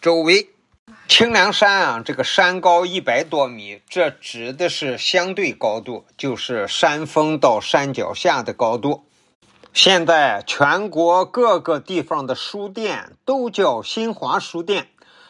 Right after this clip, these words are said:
而这个新华书店呢，就是一九三七年四月二十四日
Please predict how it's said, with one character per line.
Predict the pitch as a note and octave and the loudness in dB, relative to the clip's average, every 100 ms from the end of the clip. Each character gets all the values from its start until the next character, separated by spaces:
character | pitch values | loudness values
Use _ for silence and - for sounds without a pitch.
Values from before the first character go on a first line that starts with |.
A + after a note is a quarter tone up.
| _ | _
而 | - C3 D#3 | 2 4 2
这 | D3+ A#3 | 2 2
个 | E3 | 0
新 | - A#3 G#3 | 0 0 0
华 | D#3+ E3 | 0 0
书 | - G3 | -2 -6
店 | G3+ A3 E3+ | -2 0 0
呢， | C#3+ B2+ G#2 G#2+ | 2 0 0 -4
就 | F#3 F3 C#3 | 0 0 -2
是 | - D#3+ C3+ C3+ | -6 -4 -4 -4
一 | F3+ G3+ E3 | -6 -4 -6
九 | C#3+ B2+ A2+ B2+ | -6 -8 -6 -8
三 | - G#3+ G#3 G3+ | -2 -2 0 -4
七 | - A3+ | -4 -4
年 | G3+ C#3 C#3+ D#3+ | -2 -2 -2 -4
四 | D3+ - G#3 E3 | -10 -6 -2 0
月 | C3 B2 B2 | 0 0 0
二 | - C#3+ | 2 0
十 | - F#3+ | 0 -6
四 | - C4+ F#3+ | -2 0 0
日 | G#2 | -2